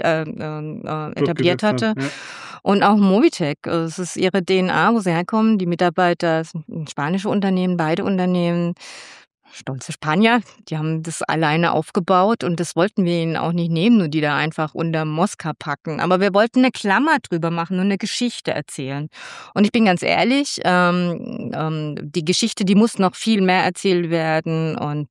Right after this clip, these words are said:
Speaker 1: äh, wir haben gerade ein paar andere interne Themen, aber das, das steht absolut noch auf unserer To-Do-Liste. Genau diese Geschichte, warum Group Mosca, wer sind wir eigentlich, was gehört noch alles dazu? Ähm,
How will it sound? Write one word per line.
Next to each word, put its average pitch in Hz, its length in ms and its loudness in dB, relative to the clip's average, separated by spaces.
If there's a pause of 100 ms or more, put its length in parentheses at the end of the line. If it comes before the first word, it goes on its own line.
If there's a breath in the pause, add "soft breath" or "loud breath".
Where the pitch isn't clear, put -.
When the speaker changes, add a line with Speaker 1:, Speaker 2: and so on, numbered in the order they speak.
Speaker 1:
äh, 151 40 -4
wir 143 240 -6 (300 loud breath)
haben 156 100 0
gerade 160 240 -2
ein 151 40 -4
paar 156 160 0
andere 175 300 2
interne 185 420 2
Themen, 233 460 4 (300 loud breath)
aber 185 160 4
das, - 400 -4
das 196 180 0
steht 180 180 0
absolut 180 420 -4
noch 175 140 -2
auf - 140 -4
unserer 160 460 -4
To-Do-Liste. 160 840 -2 (500 loud breath)
Genau 180 340 4
diese 196 320 0
Geschichte, 180 460 -2
warum 196 360 6
Group - 240 -4
Mosca, 180 360 0
wer 190 180 4
sind 208 300 0
wir 180 160 4
eigentlich, 180 320 0
was 196 160 -2
gehört 196 320 0
noch 180 100 0
alles 175 320 0
dazu? 185 480 -2 (580 loud breath)
Ähm, 160 440 0